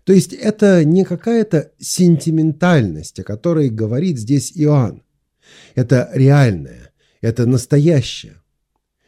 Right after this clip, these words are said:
И дальше Иоанн пишет: "И не только я, но и все познавшие истину". Таким образом, он охватывает этим утверждением всех остальных верующих. Они тоже имеют любовь.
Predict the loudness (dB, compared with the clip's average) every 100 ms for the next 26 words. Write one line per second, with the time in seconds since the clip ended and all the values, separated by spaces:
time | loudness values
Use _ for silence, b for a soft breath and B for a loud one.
0 | _ -12 -2 0 0 0 2 2 2 0
1 | -2 -4 -6 -18 _ _ _ _ _ -2
2 | 0 0 2 0 0 -2 0 2 2 -2
3 | -6 _ 0 2 4 2 -2 -8 -4 2
4 | 2 0 -2 -2 -2 -2 -4 -6 -6 -6
5 | -6 -10 -8 -16 -18 _ _ _ _ b
6 | b -12 -8 -2 0 2 0 -4 -4 -2
7 | -2 -2 -2 0 0 0 0 0 0 0
8 | -4 -2 -2 0 -2 -4 -10 -4 -2 -2
9 | -6 -6 -4 -4 -4 -2 -2 -4 -10 -18
10 | _ _ _ _ B B B 4 4 4
11 | 0 -4 -2 0 -4 -2 0 2 2 -2
12 | -6 -4 -2 -4 -6 _